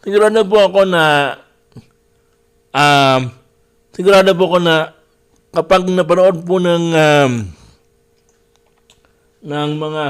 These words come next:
sarsuelista ang nasabing video ng Bench, no?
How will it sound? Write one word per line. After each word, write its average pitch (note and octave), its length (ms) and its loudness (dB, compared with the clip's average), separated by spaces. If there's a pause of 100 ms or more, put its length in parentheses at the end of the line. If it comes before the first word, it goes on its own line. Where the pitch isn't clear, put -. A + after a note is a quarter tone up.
sarsuelista D#3 1160 -6 (560)
ang D3 180 -2
nasabing C3+ 960 -2 (560)
video D3 760 -6 (340)
ng C#3 480 -10
Bench, C3+ 800 -8 (1040)
no? C#3+ 320 -6